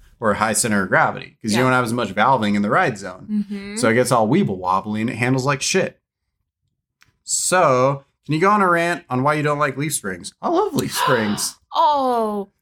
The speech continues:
Speaker 2: he really does, and I can see why you would think that he doesn't, but he really does.
Speaker 1: Yeah,
Speaker 2: Like,
Speaker 1: Leaf
Speaker 2: you
Speaker 1: Springs are dope.
Speaker 2: always talk it up.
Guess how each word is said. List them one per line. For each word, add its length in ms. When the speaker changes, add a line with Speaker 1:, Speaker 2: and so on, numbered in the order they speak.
Speaker 2:
he 120
really 300
does, 340
and 160
I 80
can 160
see 180
why 220
you 260
would 160
think 180
that 120
he 100
doesn't, 500
but 120
he 80
really 320
does. 480
Speaker 1:
Yeah, 80
Speaker 2:
Like, 80
Speaker 1:
Leaf 140
Speaker 2:
you 40
Speaker 1:
Springs 260
are 80
dope. 160
Speaker 2:
always 480
talk 320
it 80
up. 260